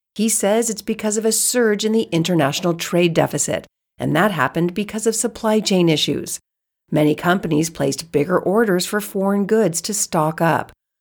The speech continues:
but the surge in goods coming into the country also made it look like our economy was slowing down. There's a group of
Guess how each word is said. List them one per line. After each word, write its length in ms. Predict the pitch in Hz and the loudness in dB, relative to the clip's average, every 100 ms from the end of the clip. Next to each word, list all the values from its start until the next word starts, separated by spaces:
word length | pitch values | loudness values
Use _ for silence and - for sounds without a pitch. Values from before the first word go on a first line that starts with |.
| _ | _
but 140 | 156 | -4
the 80 | 151 | -2
surge 460 | 135 - 226 226 208 | -2 0 2 2 2
in 160 | 220 | 0
goods 420 | 220 247 170 160 - | 2 2 2 0 -4
coming 300 | - 139 143 | -4 0 0
into 180 | 143 | 0
the 80 | 160 | -4
country 540 | - - 202 202 147 160 - | -8 -2 -2 0 -2 -4 -2
also 360 | 262 277 185 | 0 0 0
made 180 | 139 135 | 2 2
it 100 | 135 | 0
look 200 | 143 151 | 0 0
like 180 | 139 139 | 0 2
our 140 | 120 | 0
economy 640 | 131 - - 330 269 131 135 | 0 -4 -2 0 2 0 0
was 200 | 147 - | 0 0
slowing 380 | 147 139 143 143 | 0 0 0 0
down. 400 | 147 135 127 - _ _ _ _ _ | 0 -2 -4 -8 _ _ _ _ _
There's 200 | 269 262 | 0 2
a 60 | 269 | 0
group 300 | 262 339 | 0 0
of 120 | 381 | 0